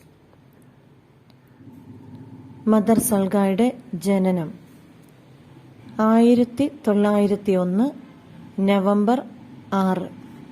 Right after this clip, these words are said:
മാമോദീസ പേര് അന്നമ്മ. മദർ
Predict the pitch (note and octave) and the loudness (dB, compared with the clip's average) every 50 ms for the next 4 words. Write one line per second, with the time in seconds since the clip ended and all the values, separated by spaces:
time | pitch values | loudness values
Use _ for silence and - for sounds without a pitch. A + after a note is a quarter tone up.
0 | - - - - - - - - - - - - - - - - - - - - | -20 -20 -20 -20 -18 -18 -20 -20 -20 -20 -20 -20 -20 -20 -20 -20 -20 -20 -20 -20
1 | - - - - - - - - - - - - - - - - - - - - | -20 -20 -20 -20 -20 -20 -20 -20 -20 -20 -20 -20 -20 -20 -20 -20 -20 -20 -20 -20
2 | - - - - - - G#3+ A3 A3 A3 A3+ A#3+ B3 G#3 B3 A#3+ A#3+ - - A#3+ | -20 -20 -20 -10 -4 0 2 2 4 4 4 4 4 4 4 2 2 2 0 0
3 | A3 A3 - F3+ E3+ D#3+ D#3+ - - - - - - - - - - - - - | 0 0 0 -2 -2 -2 -4 -6 -12 -14 -20 -20 -20 -20 -20 -20 -20 -20 -20 -20
4 | - - - - - - - - - - G3+ G3+ G3 G3 G3 G3 F#3 F3+ E3+ D#3+ | -20 -20 -20 -20 -20 -20 -20 -14 -6 -2 0 0 2 2 2 2 0 0 -2 -4
5 | D#3+ - - - - - - - - - - - - - - - - - - - | -6 -10 -14 -20 -20 -20 -20 -20 -20 -20 -20 -20 -20 -20 -20 -20 -20 -20 -20 -20
6 | - - - - - - - - - - - - - - - - - - - - | -20 -20 -20 -20 -20 -20 -20 -20 -20 -20 -20 -20 -20 -20 -20 -20 -20 -20 -20 -20
7 | - - - - - - - G3+ G#3+ G#3+ G3+ G#3 A3 G#3+ | -20 -20 -20 -20 -14 -6 -2 0 2 2 2 2 0 0